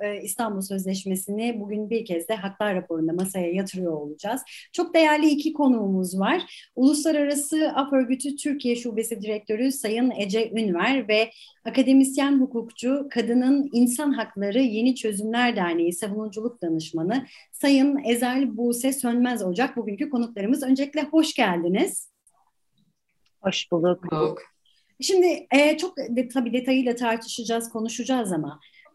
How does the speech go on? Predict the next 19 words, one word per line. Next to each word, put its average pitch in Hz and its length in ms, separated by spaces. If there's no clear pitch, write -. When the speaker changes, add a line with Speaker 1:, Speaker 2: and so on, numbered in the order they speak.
Speaker 1:
e, 226 300
ben 262 260
hızlıca 247 440
Ezel 208 300
Hanım'a 196 500
aslında, 190 460
e, 185 400
bir 226 240
Temmuz 190 400
iki - 220
bin 185 240
yirmi 190 300
bir 208 160
tarihini 160 400
sorarak 170 460
başlamak 135 420
istiyorum. 135 520
Şimdi, 277 240
e, 240 760